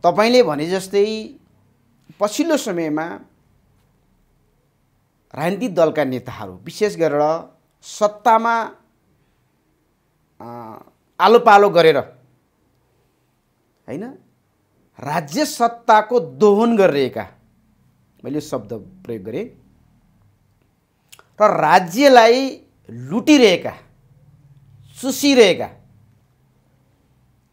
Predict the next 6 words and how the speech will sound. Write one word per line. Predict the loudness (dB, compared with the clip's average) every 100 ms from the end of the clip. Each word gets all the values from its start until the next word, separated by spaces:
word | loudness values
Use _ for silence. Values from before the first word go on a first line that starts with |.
| _ _ 0
र | 2
लामो | 4 4 4 4 0
समयदेखि | -2 0 -2 -4 -8
देशलाई | -6 -4 -2 -2 -4
बर्बाद | -2 0 4 4 4
बनाइरहेका | -2 -6 -8 -12 -16